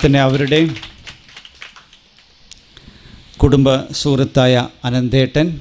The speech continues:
അനന്തേട്ടൻ്റെ സഹധർമ്മിണിയും ഒറ്റപ്പാലത്ത് നിന്ന് എത്തിച്ചേർന്നിട്ടുണ്ട്. അവർക്കും ബ്രഹ്മകുമാരി ഈശ്വര വിശ്വവിദ്യാലയത്തിൻ്റെ പേരിലും എൻ്റെ സ്വന്തം പേരിലും അഗൈതവമായ നന്ദി അർപ്പിച്ചുകൊള്ളുന്നു.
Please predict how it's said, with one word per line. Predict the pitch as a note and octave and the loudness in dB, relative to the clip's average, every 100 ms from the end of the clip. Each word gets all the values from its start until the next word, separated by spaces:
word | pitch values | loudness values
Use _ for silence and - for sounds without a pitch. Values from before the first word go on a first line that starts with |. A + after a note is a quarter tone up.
| - - _ - - C3+ | -14 -18 _ -20 -8 -2
അനന്തേട്ടൻ്റെ | B2 B2 A#2+ A#2+ B2+ B2 | 0 2 0 0 0 0
സഹധർമ്മിണിയും | B2 A#2+ B2 B2+ B2+ C3 D#3+ F#3 | -2 0 0 0 0 0 -2 -6
ഒറ്റപ്പാലത്ത് | C3+ C#3+ C3 B2+ A#2+ | -4 -2 0 -2 -2
നിന്ന് | C3 C3+ | -4 -4
എത്തിച്ചേർന്നിട്ടുണ്ട്. | C3+ C#3+ C3 B2+ B2+ C#3 C#3 G3 - - - - - - - A#2+ | -4 -2 0 0 0 0 2 0 -4 -14 -20 -20 -20 -20 -14 -4
അവർക്കും | B2 B2+ B2+ F3 G#3 E3+ - - - - - - | 0 0 -2 -4 -4 -6 -14 -20 -20 -20 -20 -6
ബ്രഹ്മകുമാരി | - B2+ B2+ B2+ B2+ B2+ B2+ | -2 0 0 0 0 0 -2
ഈശ്വര | - B2+ A#2+ | -2 -4 -2
വിശ്വവിദ്യാലയത്തിൻ്റെ | - A#2 A2 B2+ B2 B2+ B2 A#2+ | -2 0 0 0 0 -2 -2 0
പേരിലും | B2+ C#3 F3 | 0 0 -2
എൻ്റെ | C3+ C3 - | -2 -2 -2
സ്വന്തം | B2 B2+ C3 | -2 0 0
പേരിലും | C3 B2+ F3+ G#3+ - - _ B2+ | 0 0 0 0 -2 -16 _ -10
അഗൈതവമായ | A2 C3 B2+ B2 B2+ B2+ C3+ G3 F3 - - B2+ | -6 -2 0 0 2 2 2 0 -2 -6 -12 -2
നന്ദി | C#3 D3 A#3 - - _ - | 0 2 2 -2 -10 _ -8
അർപ്പിച്ചുകൊള്ളുന്നു. | D3 - C#3+ C#3 A#2+ G#2 G2 | -8 -6 -6 -4 -4 -4 -6